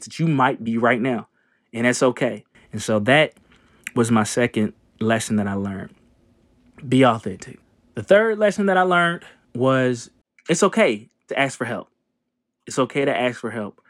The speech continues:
Anybody who knows me know I'm one of those, "Well, I just do it myself" type of people. Not in a, a snooty type of way, but a way like, you know, sometimes you, you ever ask somebody to do something for you or to help you with something, and it seems like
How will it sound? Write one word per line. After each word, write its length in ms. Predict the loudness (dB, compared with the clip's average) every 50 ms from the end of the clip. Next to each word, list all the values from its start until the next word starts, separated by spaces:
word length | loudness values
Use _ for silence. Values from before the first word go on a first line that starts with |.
| _ _ _ _ _ 2 4
Anybody 320 | 4 6 6 4 4 2
who 60 | 2
knows 260 | 2 4 4 4 4
me 100 | 4 2
know 180 | 2 4 4 2
I'm 280 | 2 2 2 2 2 0
one 140 | 0 0
of 60 | 0 0
those, 540 | 0 2 2 2 0 0 -2 -6 -10 -16 _ _ _ _ _ _ _ -6
"Well, 380 | -4 -2 -2 -2 -2 -4 -4 -2
I 100 | -2 0
just 180 | 0 -2 -4 -2
do 160 | 0 2 2 2
it 60 | 2
myself" 440 | 0 -2 -4 -4 -6 -8 -8 -8 -10
type 220 | -14 -14 -12 -12
of 60 | -10
people. 340 | -10 -10 -10 -10 -16 -20 -20 _ _ -20 -20 -20 -20 -12 -4
Not 320 | 0 2 4 4 2 0 _ _ _ _ _ _ _ _ 0
in 100 | 2 4
a, 280 | 4 4 2 0 -4 -8 -14 _ _ _ _ _ _ -8
a 100 | -8 -6
snooty 460 | -6 -6 -2 2 4 4 6 6 4
type 220 | 2 2 2 0 0
of 80 | 0
way, 200 | 0 0 0 0
but 180 | 0 0 0 0
a 40 | 2
way 220 | 2 4 4 4
like, 380 | 4 2 0 0 -2 -4 -8 -12 -20 -20 -20 -20 -20 -20 -20 -20 -12 -4
you 140 | 0 2 2
know, 100 | 2 2
sometimes 460 | 2 2 2 4 4 2 2 2 2
you, 120 | 2 2 4
you 180 | 4 4 6 6
ever 160 | 6 4 2 2
ask 200 | 0 0 -2 -2
somebody 380 | -6 -6 -2 0 0 0 0 -2
to 60 | -4
do 180 | 0 0 0
something 300 | 2 0 -2 -4 -4 -4
for 140 | -4 -2 0
you 200 | 2 2 2 0
or 40 | 0
to 80 | -4 -4
help 200 | -6 -4 -2 0
you 280 | 0 0 -2 -4 -6 -10
with 140 | -14 -10 -6
something, 420 | -2 -2 -2 -2 -2 -4 -4 -4 -6
and 120 | -4 -4 -4
it 80 | -4
seems 360 | -2 -2 -2 -2 -2 -2 0 0
like 440 | 0 0 0 0 -2 -4 -6 -10